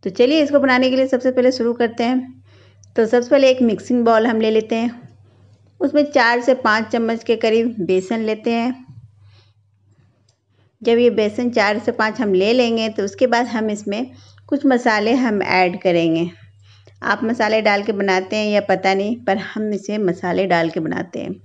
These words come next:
तो इस तरह से हम इसमें स्वाद अनुसार नमक डालेंगे और ये जीरा पाउडर हाफ टेबल स्पून और वन बाई फोर्थ के करीब काली मिर्च डालेंगे, हाफ टेबल स्पून, स्पून के करीब लाल मिर्च पाउडर डालेंगे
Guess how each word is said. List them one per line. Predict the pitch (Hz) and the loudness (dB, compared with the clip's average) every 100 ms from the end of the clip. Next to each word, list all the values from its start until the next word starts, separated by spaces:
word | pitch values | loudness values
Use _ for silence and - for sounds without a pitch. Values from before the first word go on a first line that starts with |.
| _ - - _ - | _ -20 -20 _ -6
तो | |
इस | 269 254 | -6 0
तरह | 254 | 0
से | 247 | 2
हम | 240 | -2
इसमें | 226 240 | -2 -4
स्वाद | 240 208 208 | 0 0 0
अनुसार | 220 226 220 | -2 0 2
नमक | 190 185 202 | 4 4 2
डालेंगे | 208 220 226 240 254 277 - - _ - - - _ _ - | 2 0 0 0 -2 -4 -18 -20 _ -20 -20 -20 _ _ 0
और | 240 240 | 0 2
ये | 233 202 | 2 0
जीरा | 196 202 214 | -2 0 2
पाउडर | 220 233 240 | 2 2 0
हाफ | 240 220 220 - | 0 -2 -2 2
टेबल | 240 240 254 | 4 4 2
स्पून | - 277 277 - _ _ _ _ _ _ _ _ - _ _ _ | -2 -2 -2 -6 _ _ _ _ _ _ _ _ -20 _ _ _
और | - 196 196 190 185 | -6 0 0 0 -2
वन | 214 247 277 | 0 2 4
बाई | 269 262 | 2 2
फोर्थ | 262 254 254 | 0 0 2
के | 247 | 0
करीब | 240 220 214 | 2 0 0
काली | 208 190 208 | -2 0 0
मिर्च | 240 262 | -4 0
डालेंगे, | 240 240 247 254 277 - - - | 2 2 -2 -4 -6 -10 -20 -20
हाफ | - 220 240 | -4 -4 -4
टेबल | 247 226 | -8 -8
स्पून, | 226 220 214 - _ - _ - | -6 -8 -8 -14 _ -20 _ -10
स्पून | - 226 | -6 -2
के | 226 | 0
करीब | 220 190 190 | 0 -2 -2
लाल | 180 190 202 | 0 0 0
मिर्च | 220 240 | -2 -4
पाउडर | 240 240 240 240 | 0 0 2 2
डालेंगे | 240 240 247 254 | 2 2 0 -2